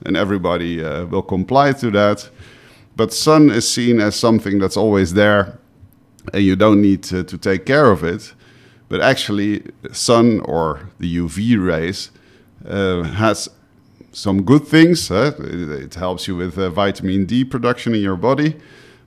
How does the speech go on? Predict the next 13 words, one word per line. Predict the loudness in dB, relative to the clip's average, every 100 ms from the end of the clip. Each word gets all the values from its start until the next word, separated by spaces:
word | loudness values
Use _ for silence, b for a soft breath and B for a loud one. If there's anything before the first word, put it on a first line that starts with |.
| -4
but | 0
it's | 0 0
also, | 0 0 0 2 2
uh, | 2
dangerous. | 2 2 2 2 -2 -4 -6
It | -8
can | -4 -2
cause, | -2 -4 -4 -4 -8 -8
uh, | -6 -4 -6 -8 -10
well, | -8 -8 -10
skin | -6 0 0
aging | 0 -2 -4 -4 -4 -6
and | -4 -6